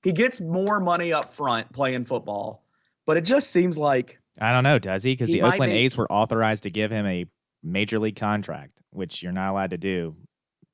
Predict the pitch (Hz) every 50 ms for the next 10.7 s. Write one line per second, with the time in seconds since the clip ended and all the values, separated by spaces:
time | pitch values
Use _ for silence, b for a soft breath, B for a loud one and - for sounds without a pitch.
0 | _ _ - 98 87 82 82 82 82 80 76 80 78 76 80 78 71 71 71 _
1 | _ _ _ _ _ _ _ _ _ _ _ _ _ _ _ _ _ _ _ _
2 | _ _ _ _ _ _ _ _ _ _ _ _ _ _ _ _ _ _ _ _
3 | _ _ _ _ _ _ _ _ _ _ _ - 131 143 139 - 151 139 127 123
4 | - 110 107 113 110 104 101 98 90 85 82 82 78 73 76 - _ _ _ _
5 | _ _ _ _ _ _ 113 120 113 - 131 120 120 101 110 107 101 87 90 87
6 | 82 - - 71 67 - _ _ _ _ _ _ _ _ _ _ _ _ _ _
7 | _ _ - _ _ _ _ _ _ _ _ _ _ _ _ _ _ _ _ _
8 | _ _ - - _ _ - 196 202 - - 175 156 156 156 147 143 143 143 139
9 | 135 - 175 190 190 190 190 175 - - - 143 135 - - - 143 147 147 156
10 | 160 143 - 131 127 131 147 151 143 175 180 - -